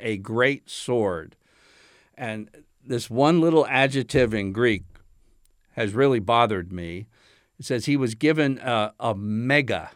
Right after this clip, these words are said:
that's the Greek word, a mega sword, a great sword,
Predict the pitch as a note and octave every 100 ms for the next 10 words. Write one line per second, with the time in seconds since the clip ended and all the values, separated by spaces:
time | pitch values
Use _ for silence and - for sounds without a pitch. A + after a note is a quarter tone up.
0 | - G#2+ - G#2+ G#2 A2+ G#2+ A2 F#2 F2
1 | - G#2+ F#2+ G2 A2+ C3+ D3 A#2 G2 E2+
2 | E2+ - - - A2+ F2 C#2+ - - -
3 | _ - A2+ F2+ - C3 C#3 - - -
4 | F#2+ D#2+ D2+